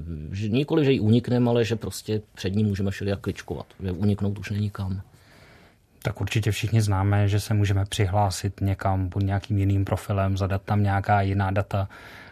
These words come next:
Speaker 2: To je poměrně dneska slabá věc, že jo, protože jsme vyprofilovaní poměrně rychle.
Speaker 1: No.
Speaker 2: Jiný případ by byl, když, dejme tomu, existuje určitá část populace, která sama sebe považuje za muže, ale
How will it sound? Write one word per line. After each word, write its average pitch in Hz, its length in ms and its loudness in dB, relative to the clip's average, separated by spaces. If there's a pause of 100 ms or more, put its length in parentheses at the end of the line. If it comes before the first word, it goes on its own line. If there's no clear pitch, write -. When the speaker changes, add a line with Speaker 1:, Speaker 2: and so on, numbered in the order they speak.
(160)
Speaker 2:
To 104 100 -2
je 98 80 2
poměrně 104 440 4
dneska 104 320 2
slabá 98 420 4
věc, 101 320 -2
že - 180 -6
jo, 98 100 0
protože 98 480 -4
jsme 117 200 2
vyprofilovaní 104 760 2
poměrně 107 460 4
rychle. 107 420 -2 (180)
Speaker 1:
No. 95 120 -6 (360)
Speaker 2:
Jiný 120 220 6
případ 117 300 2
by 117 140 4
byl, 107 240 4
když, 110 200 0
dejme 104 260 2
tomu, 104 500 0
existuje 107 380 0
určitá 101 440 -2
část 104 240 0
populace, 101 560 0
která 98 540 4 (400)
sama 98 300 2
sebe 98 240 2
považuje 104 460 2
za 104 120 2
muže, 107 500 4 (100)
ale 101 340 2